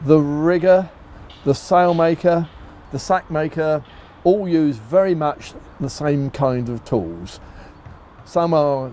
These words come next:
specific to one particular trade, but there are many tools that are generic right the way across these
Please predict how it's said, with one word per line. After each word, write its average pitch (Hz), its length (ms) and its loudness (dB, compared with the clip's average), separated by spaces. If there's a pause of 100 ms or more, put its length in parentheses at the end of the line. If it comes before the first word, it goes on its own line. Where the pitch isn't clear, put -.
specific - 720 -2
to 143 140 0
one 143 240 2
particular 135 580 -2
trade, 131 420 2 (300)
but 139 160 4 (220)
there 143 160 2
are 139 80 0
many 160 340 0
tools 135 440 0
that 123 120 0
are 123 60 -2
generic 135 500 0
right 139 400 0
the 147 80 -6
way 127 180 -2
across 117 460 0 (220)
these 139 420 0